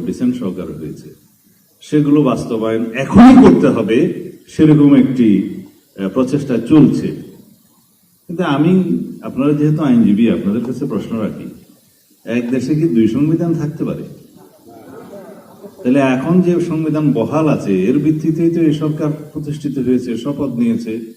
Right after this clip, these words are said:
এই সংবিধানের ভিত্তিতেই বাংলাদেশে বিচার বিভাগ পরিচালিত হচ্ছে,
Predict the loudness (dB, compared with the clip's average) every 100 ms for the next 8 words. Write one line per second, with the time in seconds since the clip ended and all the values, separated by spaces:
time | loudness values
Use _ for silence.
0 | _ _ _ -2 -2 2 4 4 4 4
1 | 4 2 0 -2 -2 -2 -2 -6 -6 -2
2 | 0 0 -2 -2 -2 -2 -2 -2 -2 -2
3 | -4 -2 -2 -2 -4 -4 -4